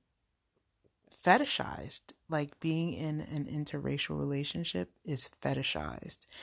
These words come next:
And being that I am a black woman, I would say it's more fetishized for a black man to be with someone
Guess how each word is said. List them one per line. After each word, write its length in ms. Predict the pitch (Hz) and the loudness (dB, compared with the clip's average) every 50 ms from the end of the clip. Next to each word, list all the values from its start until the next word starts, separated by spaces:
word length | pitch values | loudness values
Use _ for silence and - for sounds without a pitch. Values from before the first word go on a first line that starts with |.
| - - - - - - _ - - | -14 -14 -14 -14 -16 -20 _ 0 4
And 400 | 190 190 190 185 190 190 185 - - - - 151 - _ _ _ _ _ _ _ _ | 4 6 6 6 4 4 2 0 -4 -10 -14 -16 -16 _ _ _ _ _ _ _ _
being 440 | - 196 208 226 240 247 254 247 240 | 2 4 6 6 8 8 6 6 4
that 240 | 220 214 196 - - - | 2 0 -2 -4 -4 -2
I 120 | 185 165 | -2 0
am 200 | 170 170 160 151 | 0 0 0 0
a 80 | 143 135 | -2 -4
black 500 | - - - 139 135 135 135 139 - - | -6 -6 -4 -2 0 0 -2 -4 -6 -8
woman, 340 | - - - 104 - - - - - - - - _ - | -6 -4 -4 -4 -6 -8 -10 -14 -20 -20 -20 -20 _ -2
I 120 | - 165 170 | 2 2 2
would 180 | 165 170 165 | 2 2 0
say 420 | - - - 170 165 165 160 - - | 0 2 4 4 4 4 2 0 -2
it's 300 | - 175 170 165 - - - _ - | -2 -2 -2 -2 -4 -8 -10 _ -8
more 540 | 147 147 143 147 143 143 151 160 180 196 190 - - - - | -6 -4 0 2 2 4 4 4 4 2 0 -4 -16 -4 2
fetishized 920 | - 156 139 143 139 - - - - - - - - - - - - - - _ _ _ _ - - - - _ _ _ _ _ - | 4 4 4 4 2 0 -2 -4 -4 -6 -6 -6 -6 -6 -6 -6 -8 -10 -18 _ _ _ _ -20 -20 -20 -20 _ _ _ _ _ -6
for 600 | - - 180 175 165 165 160 160 156 156 - - - _ _ _ _ _ _ _ - | 0 2 4 6 8 8 8 6 4 2 0 -6 -12 _ _ _ _ _ _ _ 2
a 120 | - 147 139 139 - _ - | 4 4 4 2 -2 _ -8
black 680 | - 143 139 139 139 143 147 156 160 160 170 180 - - 226 220 | -4 -4 -2 0 0 2 4 6 6 6 4 2 -4 -10 -8 -2
man 540 | - 147 143 135 139 135 - - - 104 101 - - | 0 2 2 2 0 -2 -2 -4 -4 -6 -6 -4 -4
to 100 | - 143 | -4 -2
be 240 | 135 147 143 139 | 0 0 0 2
with 160 | 135 135 131 135 | 2 2 0 0
someone 480 | - - 143 139 139 139 135 135 - | 0 0 0 0 2 2 0 0 -2